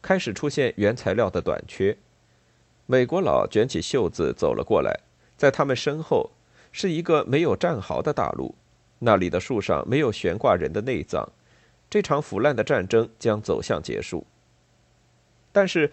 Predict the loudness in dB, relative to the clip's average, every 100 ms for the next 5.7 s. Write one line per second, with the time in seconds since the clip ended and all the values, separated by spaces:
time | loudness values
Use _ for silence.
0 | -2 -10 -2 2 2 0 -6 -6 -2 -2
1 | -2 -4 0 0 0 -4 -4 -4 0 2
2 | 2 0 -2 -4 -4 -2 -2 -4 -4 -4
3 | -6 -10 _ _ -2 0 2 -2 0 0
4 | 2 0 -2 -8 -6 -6 -8 -8 -6 -6
5 | -6 -10 -10 -10 -6 -6